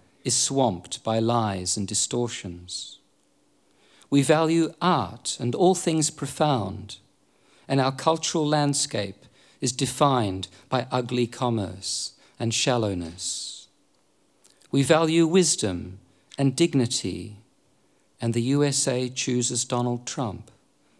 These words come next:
as its president. We value the interchange of ideas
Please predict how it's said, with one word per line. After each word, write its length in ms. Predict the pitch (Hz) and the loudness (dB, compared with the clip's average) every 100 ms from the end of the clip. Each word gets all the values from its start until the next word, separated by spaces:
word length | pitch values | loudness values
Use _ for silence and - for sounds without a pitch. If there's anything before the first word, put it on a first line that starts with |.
| _ _ | _ _
as 160 | 110 110 | -4 -4
its 180 | 107 - | -4 -10
president. 880 | - 127 120 - 92 92 107 - - _ _ _ _ _ _ _ _ _ - - | -4 -4 -4 -8 -10 -14 -14 -16 -18 _ _ _ _ _ _ _ _ _ -6 0
We 100 | 143 | 4
value 400 | 170 190 185 185 | 4 6 4 2
the 200 | 175 196 | 2 4
interchange 760 | 185 - 156 - 104 95 98 | 4 4 -4 -2 -2 -2 -2
of 80 | 113 | 0
ideas 840 | 135 135 151 147 104 90 90 | 0 0 0 0 0 -2 -6